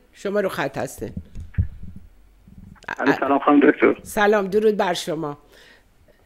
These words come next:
Speaker 2: درود بر شما. خیلی متشکرم ازتون به خاطر برنامه بسیار، بسیار خوب و ارزنده‌تون که اه، برای همه ما هموطنان عزیز داریم. خانم دکتر، این سوال داشتم که سوال اینه که من،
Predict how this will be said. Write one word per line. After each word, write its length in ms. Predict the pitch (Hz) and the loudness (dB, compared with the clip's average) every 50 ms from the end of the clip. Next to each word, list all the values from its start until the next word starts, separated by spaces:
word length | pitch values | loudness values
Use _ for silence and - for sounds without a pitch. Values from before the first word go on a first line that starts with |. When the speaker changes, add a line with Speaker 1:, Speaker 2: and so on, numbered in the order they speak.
| - - - _ _ _ _ _ _ _ _ - | -20 -20 -20 _ _ _ _ _ _ _ _ 2
Speaker 2:
درود 260 | 131 131 135 147 139 | 4 6 6 6 6
بر 160 | 143 135 123 - - | 4 2 0 -2 -8
شما. 240 | 123 120 117 123 - - _ - - - - | -10 -12 -12 -12 -14 -18 _ -14 -10 -6 -6
خیلی 120 | 156 151 | -4 -6
متشکرم 600 | 160 151 143 135 - - 123 - - 139 151 147 | -6 -8 -10 -6 -6 -6 -4 -4 -4 -4 -4 -4
ازتون 340 | 147 143 139 139 - - 131 | -4 -6 -8 -8 -10 -12 -14
به 80 | 127 - | -14 -14
خاطر 300 | - 117 - - 123 120 | -16 -18 -14 -14 -12 -10
برنامه 440 | 117 117 113 120 117 120 117 120 | -10 -10 -10 -10 -10 -8 -8 -8
بسیار، 300 | 117 - - - 117 127 | -10 -10 -8 -8 -8 -6
بسیار 300 | 127 - - - 120 113 - - | -8 -10 -12 -12 -12 -12 -12 -10
خوب 100 | 113 107 | -8 -6
و 40 | |
ارزنده‌تون 680 | 107 104 107 104 104 107 107 107 - - - _ - - | -4 -4 -4 -4 -6 -8 -8 -8 -10 -12 -12 _ -20 -14
که 220 | - - 117 117 - _ - - _ _ _ _ _ - - - - _ _ _ _ _ - | -10 -8 -8 -8 -10 _ -20 -20 _ _ _ _ _ -20 -20 -20 -20 _ _ _ _ _ -10
اه، 520 | - - - - 98 101 104 101 104 104 | -8 -6 -4 -4 -2 -2 -2 -2 -2 -2
برای 260 | 101 101 104 104 107 | 0 0 2 2 0
همه 300 | 104 - 107 101 98 101 | 0 -2 -6 -8 -8 -8
ما 260 | 101 107 104 104 - - | -10 -10 -12 -12 -8 -6
هموطنان 460 | 101 101 101 98 - - 98 98 98 95 | -6 -4 -4 -6 -6 -8 -10 -10 -8 -8
عزیز 280 | 95 95 95 95 95 | -10 -10 -10 -12 -12
داریم. 220 | - - - - - _ | -12 -14 -14 -16 -20 _
خانم 280 | _ _ - 147 185 208 | _ _ -2 -2 0 -2
دکتر، 160 | 190 - 165 | -2 -4 -6
این 140 | 165 170 - - | -8 -6 0 2
سوال 160 | 156 156 160 | 2 2 2
داشتم 320 | 180 185 180 - 185 180 185 | 2 -2 -4 -4 -6 -6 -4
که 300 | - - 180 190 190 - - | -2 0 0 0 0 -2 -2
سوال 160 | - 139 143 | 0 2 2
اینه 220 | 156 156 170 175 175 | 2 0 -4 -10 -8
که 120 | - 165 | -6 -4
من، 280 | 156 156 160 170 170 | -2 -2 -2 -2 -4